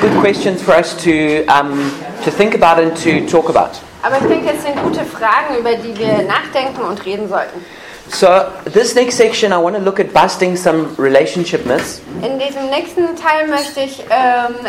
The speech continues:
Speaker 2: ja, darauf schauen, so ein paar Beziehungsmythen zu zerstören.
Speaker 1: But, um, before we get to the myths, there are v-, three very real things that singles face that I wanna talk about.
Speaker 2: Aber bevor wir uns diese Mythen angucken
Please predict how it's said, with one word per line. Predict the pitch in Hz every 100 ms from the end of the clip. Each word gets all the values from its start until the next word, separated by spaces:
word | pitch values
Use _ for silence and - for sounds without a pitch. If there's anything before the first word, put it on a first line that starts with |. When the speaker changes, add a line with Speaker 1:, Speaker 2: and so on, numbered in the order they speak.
| - - 202
Speaker 2:
ja, | 220 208
darauf | 220 208 226 -
schauen, | 254 254 254
so | 226
ein | 226 -
paar | 226 226
Beziehungsmythen | 226 233 - 349 381 349 277 277 339 339 359 359 349 - - -
zu | - 302
zerstören. | - - - 294 359 427 - - - - -
Speaker 1:
But, | 180 180 - 165
um, | 180 180
before | 185 185 254
we | 294
get | 180 220 220
to | 196
the | 180
myths, | 190 175 -
there | 165 -
are | 175 175 -
v-, | 170 - - -
three | 202 233
very | 226 - 180 208
real | 190 180 180
things | 180 165 165
that | 151
singles | 160 170 160 156
face | - 143 143
that | 131
I |
wanna | 127 127
talk | 139 135
about. | 110 - - - - -
Speaker 2:
Aber | 269
bevor | 285 285 320
wir | 330 285 285
uns | 302
diese | 240 247
Mythen | 349 370 359
angucken | 269 330 330 311 302